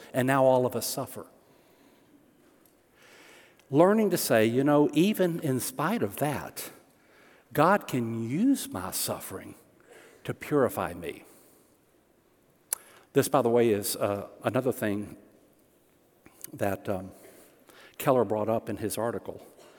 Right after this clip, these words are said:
is, again, how so, so many things that were really important to him ceased to be important almost instantly.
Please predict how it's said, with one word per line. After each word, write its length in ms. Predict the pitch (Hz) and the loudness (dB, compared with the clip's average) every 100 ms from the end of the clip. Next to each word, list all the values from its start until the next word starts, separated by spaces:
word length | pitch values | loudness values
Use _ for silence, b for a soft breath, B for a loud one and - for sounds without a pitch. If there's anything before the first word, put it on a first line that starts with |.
| B B B B - | B B B B -2
is, 340 | 113 104 98 - - - - - | 0 2 -2 -12 -20 -20 -18 -14
again, 300 | - 110 120 | -8 -2 -2
how 480 | 104 135 117 110 104 - | -2 -4 -2 -2 -2 -6
so, 320 | - 156 147 - 143 | -2 0 0 -2 -8
so 220 | - 143 | -4 0
many 220 | 147 147 | 4 4
things 320 | 143 147 123 104 | 4 2 -2 -2
that 120 | 120 | -2
were 100 | 117 | 2
really 240 | 120 127 | 4 4
important 440 | 117 - 135 127 117 | 0 0 0 0 -4
to 60 | |
him 320 | 107 107 98 101 B B B | -6 -6 -6 -8 B B B
ceased 500 | B - - 156 147 | B -2 0 0 -2
to 60 | - | -4
be 120 | 120 | -2
important 560 | 117 110 - 127 110 110 | -2 -2 0 0 0 -4
almost 420 | 110 123 117 - | 0 2 0 0
instantly. 720 | 120 123 - 107 98 92 - | -2 -2 -6 -8 -8 -12 -14